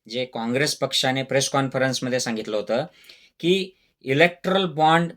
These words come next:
पूर्वी ज्या कंपन्या भाजपला देत नव्हत्या, त्यांचा काही संबंध नव्हता त्यांच्याशी,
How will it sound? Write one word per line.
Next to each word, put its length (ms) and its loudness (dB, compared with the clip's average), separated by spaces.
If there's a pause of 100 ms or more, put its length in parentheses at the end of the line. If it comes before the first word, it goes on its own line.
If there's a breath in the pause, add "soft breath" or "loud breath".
पूर्वी 360 -2
ज्या 240 2
कंपन्या 560 -2
भाजपला 580 -4
देत 300 2
नव्हत्या, 480 -2 (600)
त्यांचा 220 -4
काही 160 2
संबंध 400 4
नव्हता 340 4
त्यांच्याशी, 580 -2